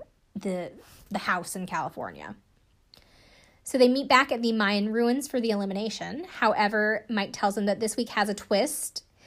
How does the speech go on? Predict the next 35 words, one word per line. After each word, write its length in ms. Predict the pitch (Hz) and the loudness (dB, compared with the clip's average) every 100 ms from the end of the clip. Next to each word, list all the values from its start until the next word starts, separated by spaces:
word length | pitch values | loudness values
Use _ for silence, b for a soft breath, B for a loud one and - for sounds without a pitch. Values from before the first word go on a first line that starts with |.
| b b - | b b -2
Instead 540 | 240 233 - - - | 0 0 4 6 8
of 140 | 196 233 | 6 2
the 80 | |
two 260 | 240 - 262 | 0 2 0
winners 340 | 240 226 226 - | 2 0 -4 -4
picking 380 | 302 294 254 | -2 0 2
the 80 | 226 | 0
two 200 | 208 240 | 0 -2
teams 640 | 220 - 415 208 190 202 214 | -4 -2 0 0 -2 -4 -6
to 140 | 233 | -6
compete 580 | 220 208 - 214 190 190 247 | -4 -4 -4 -6 -6 -6 -6
in 400 | 208 190 190 - _ _ _ _ _ - | -4 -4 -6 -8 _ _ _ _ _ -6
a 80 | 214 | -6
quiz 880 | 202 - 240 214 190 180 226 - - _ _ - | -6 -6 2 4 4 0 -4 -8 -10 _ _ -14
to 140 | - | -10
see 200 | 214 226 | -6 -4
who 140 | 202 190 | -2 -4
stays, 680 | - 247 156 101 113 117 - b b b b | -2 0 -2 -4 -8 -8 -10 b b b b
the 80 | - | -2
two 160 | 220 277 | 2 2
winning 220 | 277 277 | 2 0
teams 280 | 269 240 226 | -2 -4 -2
were 60 | |
gonna 200 | 220 214 | -2 0
have 220 | 202 220 - | -2 -4 -4
to 140 | 226 | -4
uman-, 540 | 214 208 214 214 233 - - | 0 2 2 0 -4 -8 -4
unanimously 640 | 226 247 370 359 339 311 | 2 4 4 2 0 -2
decide 540 | 254 254 240 196 196 | -2 0 2 2 2
together 720 | 202 214 285 277 208 185 175 - | -2 -4 2 2 4 0 -2 -2
on 400 | 196 196 202 202 | -2 -2 -2 0
one 380 | 220 226 226 233 | 2 0 -2 -4
team 320 | - 202 190 | -4 -2 -2
to 120 | 208 | -4
eliminate. 580 | 175 151 117 87 - | -6 -6 -12 -14 -14